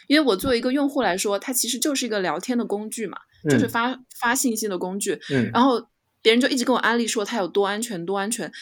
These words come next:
Speaker 1: 我怎么能够了解到它到底是个怎么个安全法，它是怎么做到安全的呢？
Speaker 2: 嗯，我可以说从技术上说和从，呃，商业上说两个点。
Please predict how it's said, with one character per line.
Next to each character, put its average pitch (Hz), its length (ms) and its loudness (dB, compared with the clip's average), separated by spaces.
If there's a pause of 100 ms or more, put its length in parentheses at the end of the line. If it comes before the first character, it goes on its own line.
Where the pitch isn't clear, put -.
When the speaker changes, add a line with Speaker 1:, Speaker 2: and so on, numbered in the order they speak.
(180)
Speaker 1:
我 202 100 4
怎 226 160 -2
么 170 140 -4
能 208 240 -4
够 220 240 4
了 175 240 -2
解 214 160 -2
到 196 180 0
它 240 140 -6
到 254 160 -4
底 185 100 -4
是 - 120 -2
个 202 100 -2
怎 156 180 -10
么 160 120 -10
个 202 80 -4
安 233 180 0
全 190 220 -6
法， 165 180 -4
它 - 100 -10
是 226 120 -6
怎 175 160 -8
么 - 160 -8
做 240 180 -4
到 214 80 0
安 185 240 -2
全 160 240 -8
的 151 80 -10
呢？ 127 120 -12 (180)
Speaker 2:
嗯， 120 420 0 (380)
我 117 200 4
可 143 200 0
以 156 200 4
说 147 520 2
从 127 560 -2 (180)
技 196 180 6
术 127 200 2
上 113 260 2
说 113 320 0
和 107 380 -2
从， 110 560 -6 (540)
呃， 104 420 -6
商 175 260 6
业 151 140 6
上 101 240 0
说 95 320 -2 (400)
两 101 180 -6
个 104 120 -2
点。 101 260 -2